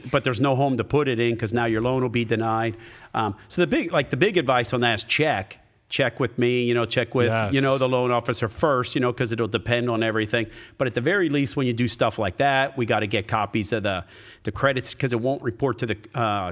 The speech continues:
Speaker 1: the credit bureau yet. It shows as an inquiry. Then we gotta get the paperwork on it.
Speaker 2: Oh, boy.
Speaker 1: Um, yeah, and then here comes contract extensions and, you know, all these things. At,
Speaker 2: And
Speaker 1: at the very
Speaker 2: everybody
Speaker 1: least,
Speaker 2: gets
Speaker 1: it can delay everything. Yeah.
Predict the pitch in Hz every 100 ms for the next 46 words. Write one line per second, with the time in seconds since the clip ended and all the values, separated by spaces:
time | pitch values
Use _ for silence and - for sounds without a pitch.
0 | - - 139 131 95 120 104 98 113 143
1 | 135 117 - 117 113 113 95 95 127 -
2 | 127 120 117 117 110 110 107 110 107 107
3 | - 123 123 127 117 120 107 117 113 117
4 | 117 117 - 107 90 87 120 113 98 -
5 | - 143 143 101 - 123 127 117 123 120
6 | 110 - 127 123 - 120 - 120 - 131
7 | 127 - 123 120 117 110 113 101 95 98
8 | 113 110 110 107 107 - 107 98 107 101
9 | 110 127 135 165 196 120 165 117 117 139
10 | 139 127 127 123 110 98 90 104 101 107